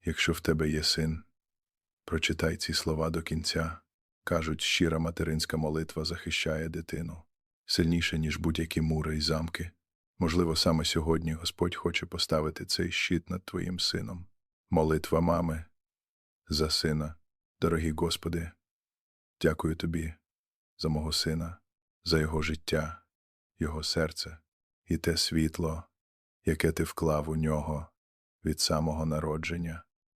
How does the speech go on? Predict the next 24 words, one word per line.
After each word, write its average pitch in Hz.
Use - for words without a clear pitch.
Сьогодні 82
я 76
знову 78
віддаю 80
його 78
в 73
твої 80
руки. 82
Бережи 80
його 80
в 78
кожну 80
мить, 85
удень 78
і 85
вночі, 78
у 82
дорозі, 80
вдома, 82
серед 78
людей 80
і 82
на 71
самоті. 78